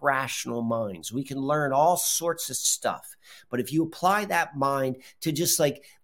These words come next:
it's the same reason why subliminals, like, lose their effect once you understand that they're using subliminals in you. Like, something happens. Like,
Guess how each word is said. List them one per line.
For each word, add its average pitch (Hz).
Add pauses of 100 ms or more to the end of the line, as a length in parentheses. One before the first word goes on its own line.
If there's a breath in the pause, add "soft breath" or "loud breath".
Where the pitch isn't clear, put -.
(140)
it's -
the 160
same 190
reason 160
why 139
subliminals, 135
like, -
lose 131
their 135
effect 120
once 120
you 127
understand 120
that 113
they're 110
using 107
subliminals 104
in 98
you. 92
Like, 92
something 143
happens. 113
Like, 95